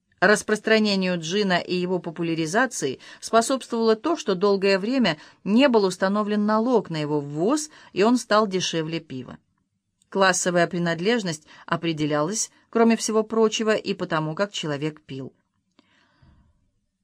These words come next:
Таверны разделялись на бар или кухню, по правую руку от входа, где располагались менее достойные посетители,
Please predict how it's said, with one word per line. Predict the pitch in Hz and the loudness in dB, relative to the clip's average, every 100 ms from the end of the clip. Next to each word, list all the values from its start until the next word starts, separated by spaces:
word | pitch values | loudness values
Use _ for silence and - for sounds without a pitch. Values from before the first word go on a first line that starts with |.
| _ | _
Таверны | - 226 254 415 392 339 | 4 4 6 4 2 2
разделялись | 254 240 269 330 311 | 2 2 4 4 2
на | 240 226 | 2 4
бар | 208 269 | 4 2
или | 269 269 302 | 0 -2 -4
кухню, | 302 185 147 - 151 143 135 _ _ | -4 -6 -6 -6 -8 -8 -10 _ _
по | 214 | 0
правую | 220 220 190 156 160 | 2 2 2 2 -2
руку | 160 151 | -2 -2
от | 156 - | -4 -4
входа, | - 359 311 190 | -4 -2 0 0
где | 170 220 | 0 -2
располагались | 220 208 202 196 240 247 240 | -2 -2 0 0 0 0 2
менее | 233 185 156 | 2 2 -2
достойные | 147 151 - 156 151 151 | -2 -4 -4 -4 -2 -4
посетители, | 175 175 220 170 127 - - | -6 -6 -6 -8 -12 -14 -16